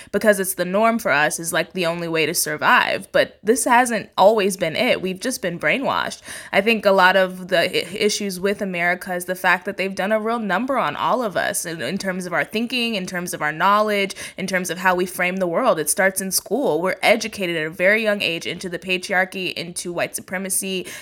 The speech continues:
into capitalism. And, and, and it's hard to break those chains once you've become an adult and that's the way that you've lived. And then you, you know, you have to pay your bills. You have to, you know, deal with your family. You have to do other things. So you're constantly distracted.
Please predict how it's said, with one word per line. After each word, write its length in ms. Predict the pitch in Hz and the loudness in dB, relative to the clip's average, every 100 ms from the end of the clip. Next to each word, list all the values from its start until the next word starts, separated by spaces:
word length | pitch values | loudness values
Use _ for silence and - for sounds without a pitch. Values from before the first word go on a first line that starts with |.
| - | -8
into 320 | 175 185 185 | -6 -6 -8
capitalism. 1040 | - 175 170 190 196 185 190 190 180 180 196 - - | 0 2 2 0 0 0 0 0 0 0 -4 -14 -2
And, 260 | 190 185 - | -2 0 -2
and, 120 | 190 | -2
and 120 | - | -2
it's 140 | 202 - | -4 -4
hard 380 | - 226 233 220 | 0 0 0 -2
to 80 | |
break 280 | 202 196 190 | -2 0 0
those 180 | 180 180 | -4 -6
chains 460 | - 214 247 214 180 | -6 -6 -6 -6 -8
once 160 | 175 | -8
you've 80 | 185 | -8
become 540 | 185 175 185 185 180 - | -8 -6 -2 -2 -2 -4
an 100 | 180 | -2
adult 680 | 170 165 175 254 202 180 - - - | -4 -2 4 6 6 4 -4 -12 0
and 420 | 190 180 175 160 | 2 2 -2 0
that's 220 | 185 196 | 0 2
the 80 | 202 | 0
way 100 | 190 | 0
that 140 | 185 | 0
you've 240 | 180 196 180 | -4 -4 -4
lived. 320 | 214 - 196 | -2 -2 -2
And 160 | 196 214 | 0 0
then 120 | 233 | 2
you, 160 | 254 | 0
you 160 | 214 240 | 2 2
know, 80 | 240 | 4
you 100 | 233 | 4
have 140 | 269 262 | 4 2
to 40 | |
pay 140 | 311 | 2
your 80 | 330 | 2
bills. 320 | 330 403 247 208 | 2 2 2 2
You 60 | |
have 140 | 220 226 | -2 0
to, 180 | 247 | -2
you 160 | 240 226 | -2 -4
know, 160 | 247 247 | -4 -2
deal 220 | 226 269 | -4 -6
with 80 | 285 | -6
your 80 | |
family. 340 | 285 302 311 208 | -6 -4 -4 -4
You 60 | |
have 80 | 214 | -4
to 80 | 220 | -6
do 200 | 214 254 | -6 -4
other 160 | 247 240 | -4 -6
things. 300 | 277 302 - | -6 -6 -4
So 60 | |
you're 140 | 208 202 | -4 -4
constantly 420 | - 220 214 208 | -4 -4 -4 -8
distracted. 720 | 196 - 220 262 - 208 190 | -8 -4 0 0 0 -2 -4